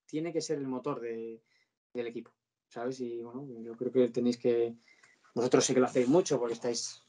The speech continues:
todo el día mirando, entrevistando estos datos, esto, sacando estadísticas, eh, estando en todos los entrenamientos. Al final yo eso que sé que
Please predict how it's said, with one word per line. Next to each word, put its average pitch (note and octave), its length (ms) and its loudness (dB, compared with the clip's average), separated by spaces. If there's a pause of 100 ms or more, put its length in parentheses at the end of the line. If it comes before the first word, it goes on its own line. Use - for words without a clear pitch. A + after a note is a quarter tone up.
(220)
todo A#2+ 140 -6
el A2+ 80 -4
día C3+ 220 2
mirando, A#2+ 680 -6 (300)
entrevistando B2 760 -2
estos B2+ 260 -2
datos, C3+ 380 -2
esto, B2+ 320 -6 (280)
sacando B2+ 320 2
estadísticas, C3 600 0
eh, A#2+ 360 -6 (300)
estando B2+ 300 0
en B2 80 0
todos A#2+ 140 -2
los B2+ 60 -2
entrenamientos. B2+ 440 0
Al A#2+ 100 -8
final C3 200 0
yo C3 60 2
eso C3 180 -2
que C3 80 2
sé C3 180 -2
que C3 300 0